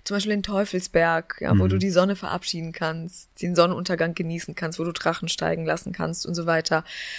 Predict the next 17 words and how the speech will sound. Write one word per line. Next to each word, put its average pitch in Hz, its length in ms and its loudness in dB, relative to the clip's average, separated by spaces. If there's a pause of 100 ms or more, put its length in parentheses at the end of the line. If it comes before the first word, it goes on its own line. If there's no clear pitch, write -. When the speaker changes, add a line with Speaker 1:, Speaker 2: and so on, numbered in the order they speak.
(140)
Speaker 1:
So 180 160 -2
der 175 280 4
Teufelsberg 180 640 4
Speaker 2:
Mhm. 120 100 12
Speaker 1:
und 170 100 12
drumherum 180 440 0
die 165 120 -6
Gegend 165 560 -6
und, 175 440 -6
ähm, 180 60 8
Speaker 2:
Abhöranlage 104 720 8
ist 101 100 2
noch 101 140 2
drauf, 104 260 4
ne, 107 140 6
Defekte. 107 560 4 (160)
Speaker 1:
Genau, 202 360 8